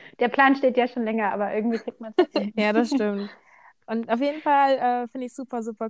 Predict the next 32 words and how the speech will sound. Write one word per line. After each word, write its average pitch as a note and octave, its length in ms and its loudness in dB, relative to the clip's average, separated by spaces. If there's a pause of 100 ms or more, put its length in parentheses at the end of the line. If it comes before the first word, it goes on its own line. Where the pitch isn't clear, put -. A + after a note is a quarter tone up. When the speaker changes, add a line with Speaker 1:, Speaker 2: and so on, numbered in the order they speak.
Speaker 2:
cool, A3 120 -2
dass A3 200 -10
du, G#3+ 320 -4
äh, G3 240 -4
unsere G#3+ 280 -4
Anzüge B3 480 -4
nähst A#3+ 580 -2 (100)
und, G#3 360 -2
äh, G3 180 0
dass G3+ 180 -4
du G#3 100 -2
super G#3 340 0
machst. G#3 540 0
Und G3 300 2
die G3+ 60 4
sind F#3+ 160 4
einfach G3 300 2
immer A3 240 6
mega, G#3+ 340 6
mega G3+ 280 2
schön G3+ 240 0
geworden. F#3 500 0 (160)
Speaker 1:
Oh, B3 240 -2
danke B3+ 480 2
schön. B3 460 -12 (160)
Speaker 2:
<laughs> E4 280 4
Speaker 1:
Oh, F#3 380 -2 (280)
das C#4+ 200 -8
freut G3 300 -6
mich. A3+ 320 -10
<laughs> D#4+ 160 2
Speaker 2:
Ja, F3+ 340 2